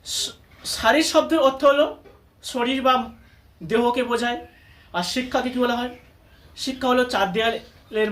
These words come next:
মাধ্যমে প্রশিক্ষণপ্রাপ্ত কোনো শিক্ষকের কাছ থেকে বা কোনো ব্যক্তির কাছ থেকে জ্ঞান অর্জন করাকে বলা হয় শিক্ষা। বা এক কথায় আমরা বলি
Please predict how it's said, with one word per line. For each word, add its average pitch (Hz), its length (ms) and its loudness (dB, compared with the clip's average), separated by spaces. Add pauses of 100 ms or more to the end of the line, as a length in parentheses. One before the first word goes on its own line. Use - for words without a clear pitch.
মাধ্যমে 208 380 0 (400)
প্রশিক্ষণপ্রাপ্ত 302 880 0
কোনো 269 240 -2
শিক্ষকের 285 520 -2
কাছ 262 120 2
থেকে 185 200 -6
বা 185 100 -2
কোনো 247 200 -4
ব্যক্তির 208 420 -4
কাছ 262 140 2
থেকে 175 180 -4 (460)
জ্ঞান 240 200 2
অর্জন 254 280 2
করাকে 240 260 2
বলা 220 140 2
হয় 190 180 2
শিক্ষা। 240 260 -6 (1400)
বা 190 140 6 (420)
এক 226 220 2
কথায় 302 240 6
আমরা 277 100 4
বলি 247 240 4